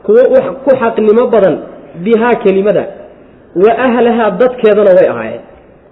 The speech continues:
Kelimadaa iyadaa dadkeedii bay ahaayeen. Wa kaana Allahu, Allana wuxuu ahaaday, bikulli shayin, wax walba, caliiman, kii ogsoon buu ahaaday, Alla, ayuu Alla ahaaday, subxaanahu wa tacaala. Macnaheedu waxa weeye, cadaabkaasi la cadaabayo oo ah, waa la layn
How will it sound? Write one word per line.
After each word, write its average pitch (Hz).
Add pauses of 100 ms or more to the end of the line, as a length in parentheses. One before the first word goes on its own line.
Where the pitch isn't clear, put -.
(520)
Kelimadaa 226
iyadaa 226
dadkeedii 220
bay 208
ahaayeen. 180 (1160)
Wa 202
kaana 254
Allahu, 233
Allana 233
wuxuu 240
ahaaday, 214
bikulli 240
shayin, 226
wax 240
walba, 220
caliiman, 220
kii 254
ogsoon 233
buu 208
ahaaday, 202
Alla, 202 (280)
ayuu 208
Alla 208
ahaaday, 180
subxaanahu 160
wa 139
tacaala. 131 (680)
Macnaheedu 226
waxa 233
weeye, 143 (920)
cadaabkaasi 214
la 208
cadaabayo 214
oo 208
ah, 240 (180)
waa 208
la 214
layn 226